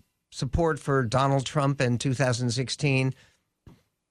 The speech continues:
was made up of a basket of deplorables? Now, she didn't say everybody was supporting Trump was a basket of deplorables. He was saying he depended on that basket of deplorables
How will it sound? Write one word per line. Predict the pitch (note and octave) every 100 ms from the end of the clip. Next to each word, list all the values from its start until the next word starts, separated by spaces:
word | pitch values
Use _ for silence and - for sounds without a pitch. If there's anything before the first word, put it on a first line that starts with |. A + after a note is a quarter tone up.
| -
was | D3 A#2
made | D3 D3
up | C#3+ C3+ -
of | B2+
a | C3
basket | A#2+ G#2+ A#2+ C#3 - D3+ C3
of | B2
deplorables? | B2+ - C#3+ C3 C3 C#3 D3+ D3
Now, | C3+ D#3+
she | D#3 G3
didn't | A3
say | F#3 F#3 D3+
everybody | D3 D#3 C#3+ C#3
was | C#3 C3+
supporting | C3 C#3+ C3 B2+
Trump | A#2 C#3 B2+ B2+
was | C3+ A#2+
a |
basket | A2 B2+ A#2+ C3+ B2
of | G#2+
deplorables. | A2+ - A#2+ A2+ A#2 C3+ - - - -
He | E3
was | -
saying | F3 D#3+
he | D#3
depended | C#3+ C#3+ - G3 G3 D#3
on | C#3
that | C3+ B2+ -
basket | C#3 D#3 - C#3
of | A#2+
deplorables | C#3 A2+ - D#3 D3 B2+ G#2+ F#2 G#2+